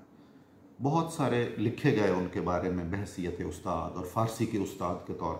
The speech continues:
पर उनका क्या कमाल है। तो वो चूँकि उनके मुतालात जामे थे बहुत,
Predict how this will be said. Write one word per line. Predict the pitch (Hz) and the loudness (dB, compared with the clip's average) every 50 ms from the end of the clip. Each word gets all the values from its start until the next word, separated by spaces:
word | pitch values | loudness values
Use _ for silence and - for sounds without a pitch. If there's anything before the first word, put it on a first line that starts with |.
| - | -8
पर | 90 82 - - | -10 -10 -10 -8
उनका | 98 95 92 - 90 | -8 -8 -8 -8 -10
क्या | 85 - 101 87 85 82 80 - | -10 -8 -6 -6 -6 -6 -6 -6
कमाल | 90 95 92 85 85 82 82 | -4 -2 -2 -2 -2 -2 -2
है। | 80 82 82 - - | -4 -6 -8 -10 -10
तो | - 101 | -8 -8
वो | 95 90 92 98 107 139 160 226 - - - - - - - - - - - - - - - - | -8 -6 -4 -2 0 0 0 0 -2 -8 -14 -18 -20 -20 -20 -20 -20 -20 -20 -20 -20 -20 -6 0
चूँकि | - 170 165 - 196 170 | 2 2 4 4 2 2
उनके | 151 147 143 139 160 | 2 2 0 0 0
मुतालात | 147 135 131 - 110 107 107 104 113 123 - 87 85 | 0 0 0 2 0 0 2 2 0 -2 -2 -2 -2
जामे | 104 98 98 104 113 117 113 | 0 2 2 4 4 2 2
थे | - - | 0 -4
बहुत, | 87 - - - - - - | -8 -10 -10 -12 -12 -14 -18